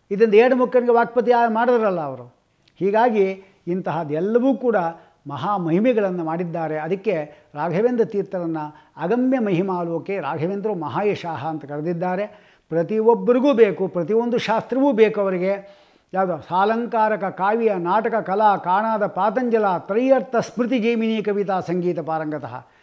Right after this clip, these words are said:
ಸಂಗೀತವೂ ಕೂಡ ಪಾರಂಗತರು. ಇಂತಹ ರಾಘವೇಂದ್ರ ತೀರ್ಥರು ನಮ್ಮೆಲ್ಲರಿಗೂ ಕೂಡ ಈ ಒಂದು ರಾಘವೇಂದ್ರ ತೀರ್ಥರ ಒಂದು ಆರಾಧನೆ ಬರ್ತಾ ಇದೆ. ಆ ಆರಾಧನೆ ಸಂದರ್ಭದಲ್ಲಿ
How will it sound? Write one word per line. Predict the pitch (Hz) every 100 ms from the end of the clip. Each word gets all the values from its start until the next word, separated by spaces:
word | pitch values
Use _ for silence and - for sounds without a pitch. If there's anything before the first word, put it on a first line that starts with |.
| _
ಸಂಗೀತವೂ | 190 240 262 277 240
ಕೂಡ | 214 240
ಪಾರಂಗತರು. | - 170 170 180 151 135 120 _ _ _ _ _ -
ಇಂತಹ | 160 170 156 165
ರಾಘವೇಂದ್ರ | 143 165 180 196 185
ತೀರ್ಥರು | 190 196 262 208 175 170 _ _ _ -
ನಮ್ಮೆಲ್ಲರಿಗೂ | 147 135 139 196 226 240 262 269
ಕೂಡ | 214 190 180 190
ಈ | 190
ಒಂದು | 185 175 170
ರಾಘವೇಂದ್ರ | 160 170 196 196 175
ತೀರ್ಥರ | 165 170 - 160 147 - - _ _
ಒಂದು | 165 156
ಆರಾಧನೆ | 139 170 170 156 151
ಬರ್ತಾ | 143 156 180
ಇದೆ. | 175 175 190 - _ _ _ 151
ಆ | 147
ಆರಾಧನೆ | 170 180 170 165
ಸಂದರ್ಭದಲ್ಲಿ | 143 156 160 170 175 214 233 165 165